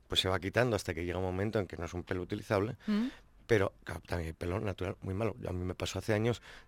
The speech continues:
Speaker 1: de una chica que quería poner extensiones y que quería que fuera con un pelo en especial. Y se, se, se le puso con ese pelo.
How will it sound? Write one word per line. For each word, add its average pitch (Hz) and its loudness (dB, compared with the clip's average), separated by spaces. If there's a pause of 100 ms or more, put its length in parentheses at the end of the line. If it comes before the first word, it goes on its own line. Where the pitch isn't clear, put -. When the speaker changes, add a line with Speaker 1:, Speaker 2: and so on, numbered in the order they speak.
Speaker 1:
de 90 -6
una 85 -6
chica - 0
que 95 0
quería 92 0
poner 101 0
extensiones 120 -2 (200)
y 104 -8
que 120 0
quería 113 0
que 143 2
fuera 151 -2
con 123 2
un 120 0
pelo 107 2
en 90 -6
especial. 143 -2
Y - -10
se, - -12
se, - -10
se 101 -6
le 90 -6
puso 147 -4
con 120 0
ese 95 -6
pelo. 131 2